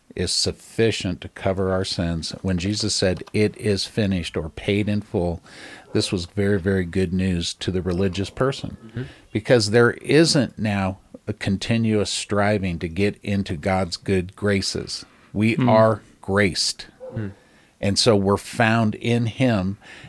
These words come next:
Speaker 1: and his righteousness belongs to us. It's not about our obedience, about, it's about his obedience and going to the cross and dying for our sins and living the, the righteous life that we couldn't live.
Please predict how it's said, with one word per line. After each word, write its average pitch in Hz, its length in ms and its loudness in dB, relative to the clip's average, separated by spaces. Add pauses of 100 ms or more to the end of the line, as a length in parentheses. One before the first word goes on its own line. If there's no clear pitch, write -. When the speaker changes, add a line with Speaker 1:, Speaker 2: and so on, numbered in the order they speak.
Speaker 1:
and 92 240 -2
his 127 300 2
righteousness 123 760 2
belongs 95 440 -2
to - 200 -2
us. - 600 4 (480)
It's - 180 -2
not 117 220 6
about 127 240 8
our 117 180 6
obedience, 107 540 0
about, 87 380 -4
it's 87 300 -8
about 92 280 -4
his 127 500 2
obedience 85 800 -4 (240)
and 90 180 -4
going 98 280 0
to 104 100 -6
the 104 100 -4
cross 87 480 -6 (120)
and 85 220 -6
dying 85 260 -4
for - 160 -8
our 85 60 -6
sins 90 380 -4 (260)
and 123 160 0
living 156 320 4
the, 127 360 2
the 120 80 0
righteous 120 460 0
life 117 280 0
that 71 120 -4
we 92 140 -4
couldn't 82 340 -8
live. 92 260 -6